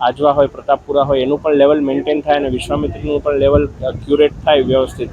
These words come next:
એ માટેના પણ પ્રયાસ, અ, ટેકનિકલી કોર્પોરેશનના ઉચ્ચ અધિકારીઓ દ્વારા કરવામાં આવી રહ્યા છે.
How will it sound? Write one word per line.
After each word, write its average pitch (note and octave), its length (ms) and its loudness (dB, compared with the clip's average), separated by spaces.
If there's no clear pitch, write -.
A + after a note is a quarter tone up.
એ C3+ 40 -4
માટેના C#3+ 420 -2
પણ C#3+ 140 -2
પ્રયાસ, C#3 540 0
અ, B2 200 0
ટેકનિકલી C#3+ 600 -2
કોર્પોરેશનના C#3 880 -4
ઉચ્ચ C#3 240 -6
અધિકારીઓ C3 440 2
દ્વારા C3 220 2
કરવામાં B2+ 460 -2
આવી C3 120 -2
રહ્યા C3+ 200 0
છે. D3 160 -12